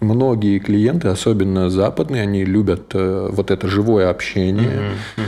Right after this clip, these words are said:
Speaker 2: мгм.
Speaker 1: Есть исключения, но в большинстве, скажем так, на моей практике, те люди, которые, м, э, клиенты в основном хотят с тобой поговорить
Speaker 2: Короче,
Speaker 1: на
Speaker 2: можно,
Speaker 1: звонках.
Speaker 2: можно сделать вывод о том, что, а,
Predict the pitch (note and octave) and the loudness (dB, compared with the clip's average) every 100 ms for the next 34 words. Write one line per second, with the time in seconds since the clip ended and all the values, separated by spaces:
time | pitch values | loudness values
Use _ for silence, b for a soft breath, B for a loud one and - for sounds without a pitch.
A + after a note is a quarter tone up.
0 | G2 G2+ A2 C3+ - - - G2+ G2 C3 | -6 -2 2 4 2 -4 -2 -2 0 0
1 | G3 F#3 G#2 A2 G#2 G#2 G#2+ - A2 - | 0 0 2 2 2 2 2 0 -2 -2
2 | B2+ E3+ - G#2+ G2+ F#2 - G2 G2 F#2+ | 0 0 2 0 2 0 2 2 4 4
3 | F#2 F#2+ F#2 - - F2 G#2 G2+ G#2+ G#2 | 4 0 0 -4 -6 0 2 2 2 2
4 | G#2 F#2+ G2+ G2+ F#2 F2+ G2 F#2+ F2+ F2 | 0 2 4 6 4 2 0 0 2 2
5 | F2 F2 - _ _ _ b b b b | 0 -2 -8 _ _ _ b b b b
6 | b - - F#2 F2+ F2+ F#2 F#2 G#2 A2 | b -14 -4 -2 -2 -2 -4 -4 -4 -2
7 | B2 A2 A2+ F#3+ G#3+ A#2 G#2+ G#2+ D3+ C#3+ | 0 2 4 4 2 2 2 2 2 2
8 | F#2+ - G#2+ - F2+ F#2+ F#2 F2+ F2 F#2+ | 0 2 -2 -2 0 0 0 0 2 2
9 | A2+ - F#2 B2+ D3 C#3 C3 B2 - A#2+ | 4 4 6 6 6 4 4 2 0 2
10 | C3+ B2+ A#2 A#2 B2+ A#2 - G#2+ C#3 A#2 | 4 4 4 6 6 4 2 4 6 4
11 | A2 - E3 F3 - - B2 A#2 A2 G#2 | 2 2 2 2 -4 -2 2 4 4 2
12 | G#2 - - G#2 G2+ A1+ - - | -2 -2 0 0 0 -2 -2 -4